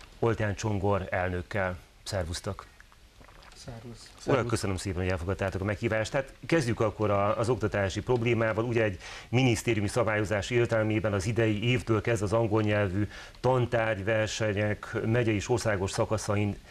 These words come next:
Speaker 1: feladatként a fordítást is bevezették. Az okozott problémát, hogy, hát angolról romára, romáról romáról kéne fordítani, a magyar diákok számára is nyilván, hogy ez hátrányos helyzetet jelent. Úgy tudom, hogy,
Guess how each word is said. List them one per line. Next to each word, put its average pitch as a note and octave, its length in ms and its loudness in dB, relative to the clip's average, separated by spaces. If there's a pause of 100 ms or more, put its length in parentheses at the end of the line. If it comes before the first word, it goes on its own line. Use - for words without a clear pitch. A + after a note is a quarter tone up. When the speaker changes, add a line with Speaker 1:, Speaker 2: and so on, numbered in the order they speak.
(140)
Speaker 1:
feladatként G2+ 640 0
a F#2 80 2
fordítást G2+ 680 -2
is E2 100 -10
bevezették. G#2 680 -2 (220)
Az A2 220 0
okozott F#2+ 460 0
problémát, G2+ 800 0
hogy, G2 460 0 (1040)
hát G#2 260 -4 (520)
angolról G2 560 2
romára, G#2 460 0
romáról G2 420 -2
romáról G#2 460 0
kéne G2+ 200 0
fordítani, G#2 760 0 (720)
a G#2 80 -4
magyar F#2 240 -2
diákok F2 320 -4
számára F#2 400 -2
is - 240 -8
nyilván, G#2 380 0
hogy F#2+ 120 -4
ez F#2 140 -6
hátrányos F#2 580 -2
helyzetet F#2 520 -4
jelent. A#2 340 0 (360)
Úgy C3+ 180 4
tudom, A2 400 2
hogy, G#2 380 2